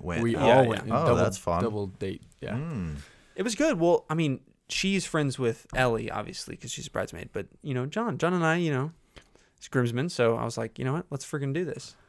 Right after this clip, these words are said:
Speaker 2: That's right. I, uh, yeah, I, I mean, I'm a pretty talkative guy, and I, I th-, that dinner was awesome. It was fun.
Speaker 3: It was fun. It was a
Speaker 2: Um,
Speaker 3: good time.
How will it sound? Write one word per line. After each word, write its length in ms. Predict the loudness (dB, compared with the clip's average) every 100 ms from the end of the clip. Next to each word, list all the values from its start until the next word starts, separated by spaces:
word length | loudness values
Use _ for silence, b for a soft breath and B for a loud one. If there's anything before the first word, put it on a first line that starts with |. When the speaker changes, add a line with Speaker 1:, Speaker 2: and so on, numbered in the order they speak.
| _ _
Speaker 2:
That's 120 | 4
right. 280 | 8 8 8 2 _
I, 240 | 2 6 8
uh, 320 | 8 6 4 -2 _ _
yeah, 240 | 2 6 8
I, 260 | 8 6
I 20 | 6
mean, 280 | 6 2 0
I'm 80 | 0
a 40 |
pretty 240 | 4 4 4
talkative 440 | 4 2 2 -2
guy, 260 | -2 -2 -2
and 100 | -2
I, 60 | -4
I 200 | -6 -10 _ -6
th-, 140 | 2
that 200 | 4 6
dinner 180 | 6 6
was 140 | 6
awesome. 360 | 6 6 4 -2
It 20 |
was 120 | 0
fun. 300 | 2 2 0 -4
Speaker 3:
It 20 |
was 80 | 2
fun. 300 | 6 8 8
It 40 |
was 100 | 6
a 20 |
Speaker 2:
Um, 40 | 4
Speaker 3:
good 120 | 2
time. 240 | 2 0